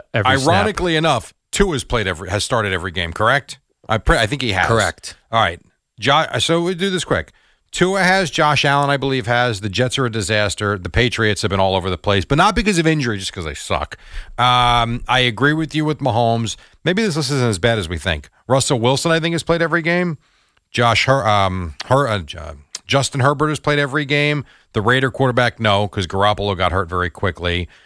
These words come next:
Speaker 2: Uh, Lamar Jackson, has he played every game? I think he
Speaker 1: Yeah.
Speaker 2: has. All right, so Jackson, the Steelers are injured now.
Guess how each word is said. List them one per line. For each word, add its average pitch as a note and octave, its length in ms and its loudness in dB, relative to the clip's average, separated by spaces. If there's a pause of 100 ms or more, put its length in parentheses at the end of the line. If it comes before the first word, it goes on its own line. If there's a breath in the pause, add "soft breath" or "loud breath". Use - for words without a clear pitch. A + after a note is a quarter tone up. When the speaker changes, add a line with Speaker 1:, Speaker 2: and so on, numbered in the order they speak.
(200 soft breath)
Speaker 2:
Uh, G#2+ 420 4
Lamar B2 340 2
Jackson, D#3 540 -4
has C#3 220 -4
he D#3 80 -10
played E3+ 200 -2
every F3+ 200 -6
game? G3 160 -4
I D3+ 80 4
think F#3 160 -2
he F#3+ 60 2
Speaker 1:
Yeah. C3 140 4
Speaker 2:
has. F#2+ 340 0 (380 soft breath)
All G2+ 80 2
right, A#2+ 180 2
so - 100 -12
Jackson, C#3 600 0
the G#2+ 100 -2
Steelers C3 460 2
are C3 120 2
injured C#3 340 0
now. C#3 340 2